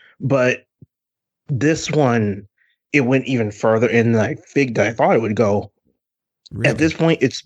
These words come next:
Speaker 1: it's starting to show it's beyond just how he feels physically.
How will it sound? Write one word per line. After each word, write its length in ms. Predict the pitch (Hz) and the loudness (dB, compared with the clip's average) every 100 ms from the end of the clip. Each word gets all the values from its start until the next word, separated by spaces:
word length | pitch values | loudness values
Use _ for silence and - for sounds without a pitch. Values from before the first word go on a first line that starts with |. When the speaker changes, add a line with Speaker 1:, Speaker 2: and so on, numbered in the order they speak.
| - | -2
Speaker 1:
it's 140 | 127 | -2
starting 300 | - 135 135 | 2 2 2
to 80 | 127 | 0
show 460 | - 139 127 120 117 | 0 0 2 2 0
it's 160 | 117 107 107 - | -4 -4 -14 -4
beyond 920 | 135 110 110 110 107 101 95 92 - _ _ _ - | 0 2 4 4 4 2 0 -4 -8 _ _ _ -2
just 180 | 120 | 0
how 260 | - 113 110 | 2 2 2
he 140 | 107 | 2
feels 300 | 110 113 98 | 0 2 0
physically. 640 | - 110 95 92 92 - | 0 -2 -2 -6 -12 -14